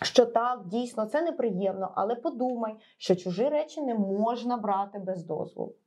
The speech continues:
І найбільший мій крик, будь ласка, не вчіть своїх дітей ділитися, якщо їм це не подобається. Якщо я до вас зараз звернуся і скажу: «А ну-ка, дайте ну мені мої, свої мобільні телефони, чи то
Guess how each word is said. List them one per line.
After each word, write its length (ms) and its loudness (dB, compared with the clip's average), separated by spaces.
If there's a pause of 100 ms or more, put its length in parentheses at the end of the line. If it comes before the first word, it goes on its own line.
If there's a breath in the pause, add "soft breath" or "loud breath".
(680 loud breath)
І 260 8
найбільший 960 2
мій 200 -2
крик, 480 -2
будь 240 -2
ласка, 500 2
не 220 0
вчіть 380 -4
своїх 380 0
дітей 360 2
ділитися, 720 0
якщо 380 0
їм 220 -2
це 180 0
не 140 -4
подобається. 840 -4 (1000 loud breath)
Якщо 320 10
я 120 4
до 140 2
вас 500 0
зараз 380 0
звернуся 520 0
і 60 -2
скажу: 320 -2
«А 100 0
ну-ка, 220 -2
дайте 340 -4
ну 120 -6
мені 220 -2
мої, 220 0
свої 300 -2
мобільні 420 0
телефони, 520 0
чи 140 -6
то 220 -2